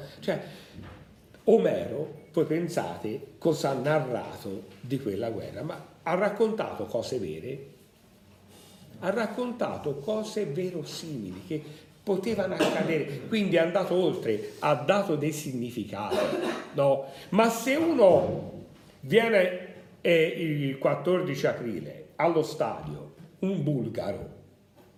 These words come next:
a vedere Livorno-Pisa, no? E la guarda dal punto di vista calcistico, dice, "Ma una partita di Lega Pro, ma co-, che partita è?" Ma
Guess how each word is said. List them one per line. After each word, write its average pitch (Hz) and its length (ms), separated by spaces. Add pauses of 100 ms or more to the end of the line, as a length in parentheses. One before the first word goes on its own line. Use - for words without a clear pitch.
(200)
a 151 100
vedere 202 220
Livorno-Pisa, 156 840 (1160)
no? 175 360 (360)
E 214 160
la 247 160
guarda 254 320
dal 185 140
punto 202 240
di 185 60
vista 180 200
calcistico, - 840
dice, - 180
"Ma 143 100 (200)
una 135 120
partita 143 420
di 139 140
Lega 147 260
Pro, - 380 (1000)
ma 151 120
co-, - 220 (760)
che 196 140
partita 208 460
è?" - 160 (960)
Ma 156 160